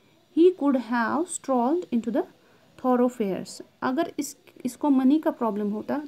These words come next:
तो ये पार्क में नहीं होता, तो फिर ये कहाँ होता? ये वहाँ होता जहाँ पे वो लाइट्स, वो शोर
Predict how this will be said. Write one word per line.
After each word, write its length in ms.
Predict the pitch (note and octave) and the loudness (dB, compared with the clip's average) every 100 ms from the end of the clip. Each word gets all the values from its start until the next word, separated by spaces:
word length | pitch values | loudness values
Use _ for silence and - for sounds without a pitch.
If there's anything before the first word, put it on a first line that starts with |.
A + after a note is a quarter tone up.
| - | -4
तो 100 | C4+ | -2
ये 80 | C#4 | -2
पार्क 400 | B3+ A#3+ A#3+ C4 | 0 0 2 2
में 100 | B3+ | 4
नहीं 200 | B3+ G3+ | 4 0
होता, 320 | F#3+ - G3 _ _ - | -4 -10 -14 _ _ -8
तो 80 | A#3 | -6
फिर 200 | C4+ B3 | -2 -2
ये 60 | |
कहाँ 300 | A#3+ A#3+ B3+ | 0 0 0
होता? 300 | D4+ C4 F4 - - - - _ - | 0 0 -2 -6 -14 -20 -20 _ -2
ये 120 | B3 C#4+ | 2 2
वहाँ 360 | A#3 B3 C#4 | 2 2 2
होता 300 | A#3 - G3+ | 2 -2 -6
जहाँ 300 | G3 A3+ B3 | -4 0 0
पे 180 | B3 F#4+ - _ _ _ _ - | 0 -4 -8 _ _ _ _ -6
वो 160 | A3 C4 | 0 2
लाइट्स, 640 | A#3+ A#3+ B3+ B3 - - - | 4 2 0 -2 -12 -14 -4
वो 120 | A#3 | -4
शोर 500 | A#3+ - A#3 A#3+ A3 | -4 -2 0 0 0